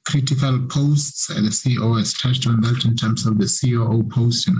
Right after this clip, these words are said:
other posts. Uh, there was a question raised by Honorable Clerk on the vacancy rate for the ins-,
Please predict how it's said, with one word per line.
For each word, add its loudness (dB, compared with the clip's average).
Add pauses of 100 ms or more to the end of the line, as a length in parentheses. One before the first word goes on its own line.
(140)
other -2
posts. 0 (760)
Uh, 0
there 0
was 0
a 0
question 0
raised -2
by 0
Honorable 2
Clerk -2
on 4
the 2
vacancy 0
rate 0
for -4
the 4
ins-, -2